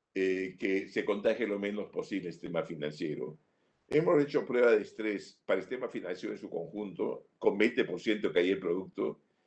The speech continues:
Y lo, los bancos más grandes, los bancos sistémicos, la mayor parte resiste perfectamente. Y, y sí, sí creo que todos nosotros estamos trabajando, no solo Perú, sino estoy seguro todos los que participen de esta reunión,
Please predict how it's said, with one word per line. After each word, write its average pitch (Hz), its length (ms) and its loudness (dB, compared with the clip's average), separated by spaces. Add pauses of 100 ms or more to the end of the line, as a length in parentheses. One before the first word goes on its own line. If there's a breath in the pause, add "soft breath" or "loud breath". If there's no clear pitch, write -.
(640)
Y 160 100 -4
lo, 175 220 2
los 190 240 2
bancos 214 320 4
más 139 140 4
grandes, 131 300 0
los 104 100 -2
bancos 113 280 -4
sistémicos, 92 540 -8
la 87 80 -8
mayor 104 260 -4
parte 98 320 -2
resiste 95 440 -8
perfectamente. 101 840 -8 (1000)
Y, 110 360 -4
y 113 60 -10
sí, 135 500 -2
sí 131 180 -2
creo 135 200 4
que 107 80 4
todos 117 240 4
nosotros 107 260 2
estamos 101 320 2
trabajando, 85 640 -2
no 87 100 -8
solo 87 280 -4
Perú, 87 240 -8
sino 85 260 -6
estoy 90 220 -2
seguro 87 380 -4
todos 90 180 0
los 85 180 -6
que 85 140 -16
participen 87 460 -8
de 85 60 0
esta 85 140 2
reunión, 85 480 -2